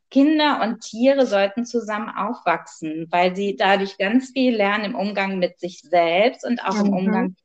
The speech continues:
Speaker 1: mit Tieren und dadurch auch im Umgang mit anderen Menschen.
Speaker 2: Ja, da bin ich ganz bei dir, aber die Voraussetzung ist die, das Bewusstsein der Eltern, das muss da sein, dass das Tier wirklich respektiert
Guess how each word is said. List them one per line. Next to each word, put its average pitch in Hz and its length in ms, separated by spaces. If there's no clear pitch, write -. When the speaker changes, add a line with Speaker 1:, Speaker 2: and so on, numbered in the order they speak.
Speaker 1:
mit 196 220
Tieren 214 520
und 196 140
dadurch 185 400
auch 196 160
im 208 140
Umgang 202 400
mit 220 200
anderen 208 460
Menschen. 147 600
Speaker 2:
Ja, 196 300
da 247 120
bin 254 240
ich 247 260
ganz 262 300
bei 247 280
dir, 277 460
aber 254 260
die 247 140
Voraussetzung 247 720
ist 262 320
die, 240 260
das 240 180
Bewusstsein 247 580
der 240 140
Eltern, 214 380
das 208 180
muss 247 180
da 202 260
sein, 170 500
dass 233 160
das 233 160
Tier 240 260
wirklich 247 320
respektiert 240 720